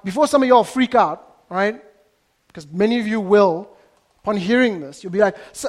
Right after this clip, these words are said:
some will go, "I knew it. I knew it. You're responsible for the sins of your father." There it is in the text. While the other half will be like, "No, hold on. I, I, I see that verse, but I,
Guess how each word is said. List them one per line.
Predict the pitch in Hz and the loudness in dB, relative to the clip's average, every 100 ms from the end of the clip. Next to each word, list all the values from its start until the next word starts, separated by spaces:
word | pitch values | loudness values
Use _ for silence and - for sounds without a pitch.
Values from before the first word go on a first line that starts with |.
| - | -12
some | - 262 285 277 - | 0 4 4 2 0
will | 247 | 2
go, | 202 233 | 4 2
"I | 202 | 2
knew | 196 247 311 | 2 2 2
it. | 180 - - _ _ _ - | 0 -6 -20 _ _ _ -8
I | 196 | -2
knew | 226 330 | 2 4
it. | 254 - | 2 0
You're | 202 | -6
responsible | 196 - - 311 - 269 233 | -6 -4 2 2 2 2 2
for | 233 | 0
the | 202 | -4
sins | 285 262 | -2 -2
of | 220 | -2
your | 202 | -4
father." | 185 294 311 175 120 - _ | 0 4 4 4 -6 -20 _
There | 190 285 294 | 6 6 6
it | |
is | 285 302 | 2 0
in | 277 | 0
the | 262 | -4
text. | 262 311 - - - _ _ _ _ _ _ _ _ _ _ _ _ _ | 0 -2 -2 -14 -20 _ _ _ _ _ _ _ _ _ _ _ _ _
While | 233 233 | 4 4
the | 233 | 4
other | 240 330 | 2 4
half | 254 240 220 | 6 4 2
will | 220 | -2
be | 226 | 4
like, | 220 196 - - - | 4 4 -4 -20 -6
"No, | 247 | -4
hold | 240 285 | -2 -4
on. | 208 196 | -4 -4
I, | 202 | -6
I, | 208 208 202 | -8 -8 -8
I | |
see | 190 - 302 | -8 -6 -6
that | 262 196 | -4 -6
verse, | 156 185 185 | -6 -6 -6
but | - 196 | -6 -6
I, | 196 | -6